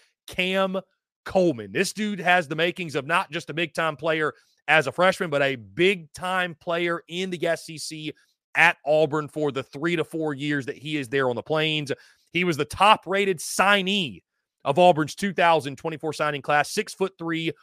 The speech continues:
one hundred eighty pounds. He's a burner. He's got the size. He was the number two ranked wide receiver in the two thousand twenty-four signing class, the fifth ranked overall player, a ninety-nine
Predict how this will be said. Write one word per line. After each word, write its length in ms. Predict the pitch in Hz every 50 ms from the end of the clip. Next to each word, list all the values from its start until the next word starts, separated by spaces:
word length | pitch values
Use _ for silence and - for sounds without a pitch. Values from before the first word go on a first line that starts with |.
| _ _ _
one 340 | 107 110 139 175 196 214 196
hundred 360 | 160 160 180 180 170 160 143
eighty 220 | 135 156 156 156 139
pounds. 340 | - 151 147 147 143 131
He's 180 | 147 147 131 120
a 60 | 113
burner. 500 | 101 98 151 156 180 190 190 185 185 180
He's 220 | 147 139 143 123 104
got 260 | 131 127 120 - _
the 60 | 110
size. 640 | - - - - 175 180 185 185 185 180 175 165 151 - _ - _ _ _ -
He 100 | 147 160
was 120 | 156 143
the 80 | 131 151
number 240 | 147 143 135 127 123
two 280 | - - 208 220 220
ranked 300 | 185 196 185 185 170 -
wide 340 | 127 139 160 170 175 170 143
receiver 500 | 147 135 - 175 170 170 165 165 165 151 - _ _ _ _ -
in 180 | 170 196 208
the 60 | 196 -
two 180 | - 196 190
thousand 420 | 165 180 165 170 165 139 147 143 -
twenty-four 320 | - 160 160 131 151 147
signing 240 | - 160 151 151 135
class, 220 | 156 151 147 -
the 120 | - 139 - - _ -
fifth 260 | 226 247 247 - -
ranked 340 | 160 196 196 196 190 - - - -
overall 880 | 160 185 214 214 175 208 196 180 - - 180 196 208 220 226 214 202 160 -
player, 380 | _ - 143 113 98 85 73 - _ _ _ _ _ -
a 180 | - 156 175 165
ninety-nine 1040 | 151 151 160 175 214 240 247 240 233 240 233 226 214 214 226 233 214 160 107 78